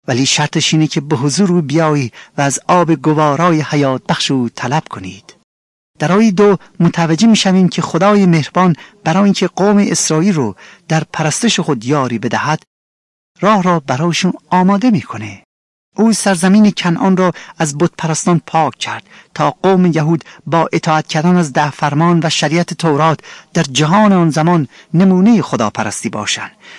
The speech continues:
او آنها را از طریق‌های مختلفی در پناه خود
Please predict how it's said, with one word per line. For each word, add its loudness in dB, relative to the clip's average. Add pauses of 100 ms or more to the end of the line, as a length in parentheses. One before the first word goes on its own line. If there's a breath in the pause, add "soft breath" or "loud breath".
(120)
او 4
آنها 4
را 4
از -2
طریق‌های 0
مختلفی 0 (220 loud breath)
در -2
پناه 0
خود -4